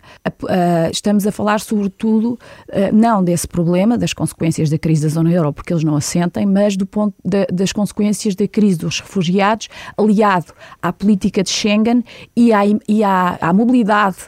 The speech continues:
que Schengen proporciona e que foi um dos fatores para, importantíssimos que determinou o voto no Brexit. Portanto, estas duas políticas públicas têm que ser vistas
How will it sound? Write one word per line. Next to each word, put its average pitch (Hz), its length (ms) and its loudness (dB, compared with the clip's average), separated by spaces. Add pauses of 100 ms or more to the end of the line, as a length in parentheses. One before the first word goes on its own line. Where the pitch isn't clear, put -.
(120)
que - 80 -6
Schengen 196 460 0
proporciona 185 800 -4
e 214 100 -2
que - 80 -12
foi 196 160 -4
um 202 60 0
dos 202 140 -2
fatores 196 520 -4
para, - 180 -8 (240)
importantíssimos 202 920 2 (200)
que 202 100 -2
determinou 165 760 0
o 190 80 -2
voto 160 380 -2
no 180 140 -2
Brexit. 151 460 -4 (340)
Portanto, - 300 -6
estas 262 320 0
duas 208 200 0
políticas - 360 -4
públicas 180 400 -2
têm 220 220 0
que 208 60 -2
ser 185 200 -2
vistas 180 440 -2